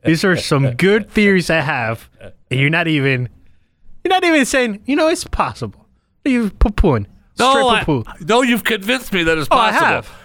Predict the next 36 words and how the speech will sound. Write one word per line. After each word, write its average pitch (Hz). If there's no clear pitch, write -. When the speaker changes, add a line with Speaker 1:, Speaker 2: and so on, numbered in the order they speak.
Speaker 2:
You 170
have 170
convinced 170
me 185
that 147
it's 123
possible. 120
Yeah, 95
because 151
I 131
wasn't 180
sure 165
that 123
I 107
really 113
liked 90
the 139
guy, 135
the 113
dad. 123
Speaker 1:
Uh-huh. 143
Speaker 2:
Watching 127
the 113
entire 120
interview, 117
it's 107
like 95
a 92
six -
or 107
seven 113
minute 104
interview, 110
and 95
it's -
just, -